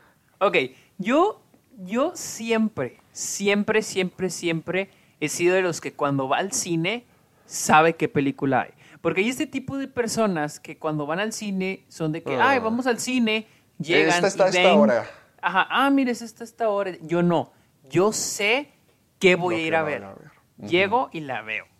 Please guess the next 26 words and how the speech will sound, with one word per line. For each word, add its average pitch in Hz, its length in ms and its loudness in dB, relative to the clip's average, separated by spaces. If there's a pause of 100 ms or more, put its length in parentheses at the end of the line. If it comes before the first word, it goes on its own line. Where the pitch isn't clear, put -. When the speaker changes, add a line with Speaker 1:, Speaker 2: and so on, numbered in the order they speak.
(120)
Speaker 1:
Entonces, 175 480 -4
Speaker 2:
Correcto, - 280 -8
correcto. - 320 -12
Speaker 1:
yo 180 160 6
voy 214 240 2
pensando 214 600 -2
en 208 100 -8
qué 180 220 -10
película 160 600 -12
voy 131 220 -10
a 131 100 -10
ver 131 360 -10 (120)
y 156 120 2
a 127 100 2
qué 151 300 -4
hora, 180 320 2
porque 139 200 -10
no 165 80 -2
quiero 208 180 -4
llegar 180 300 -4
y 185 60 -8
que, 160 180 -10
"Ah, 240 260 -2
esta 226 260 -8
está 196 420 -6
en, 160 220 -4